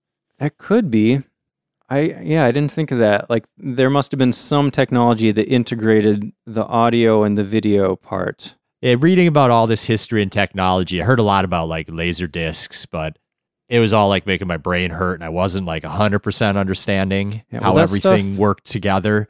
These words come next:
Speaker 1: That stuff evolves so fast, you know. But yeah, I did see, you know, the, the technology evolved. You got the laser discs and then C Ds and then D V Ds.
Speaker 2: And now you just got hard drives
Speaker 1: Yeah.
Speaker 2: loaded with songs.
Speaker 1: Or the cloud.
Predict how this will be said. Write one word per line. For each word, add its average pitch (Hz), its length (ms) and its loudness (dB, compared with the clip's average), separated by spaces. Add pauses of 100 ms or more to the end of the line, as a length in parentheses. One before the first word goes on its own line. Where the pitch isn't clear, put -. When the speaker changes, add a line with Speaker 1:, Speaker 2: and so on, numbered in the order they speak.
Speaker 1:
That 127 120 -2
stuff 151 220 0
evolves 123 400 4
so 117 160 -2
fast, 101 720 -4
you 120 80 -10
know. 107 260 -6 (680)
But 135 80 0
yeah, 123 120 6
I 104 80 0
did 139 180 2
see, 135 460 2
you 123 140 -4
know, 104 140 0
the, 107 140 0
the 123 240 -6 (180)
technology 127 600 2
evolved. 113 640 4 (420)
You - 180 -10
got 110 220 0
the 113 80 -2
laser 113 360 2
discs 117 440 0
and 110 100 -2
then 101 220 0
C 110 360 -4
Ds 104 420 0
and 104 100 -4
then 95 180 -2
D 117 220 0
V 110 160 2
Ds. 101 760 -2 (260)
Speaker 2:
And 90 140 -12
now 92 200 0
you 92 100 0
just 87 180 -6
got 80 120 -6
hard 82 280 -4
drives 76 680 -10 (240)
Speaker 1:
Yeah. 92 280 -4
Speaker 2:
loaded 87 360 0
with 82 120 -6
songs. 78 680 -6
Speaker 1:
Or 104 100 -2
the 101 120 -6
cloud. 95 560 -4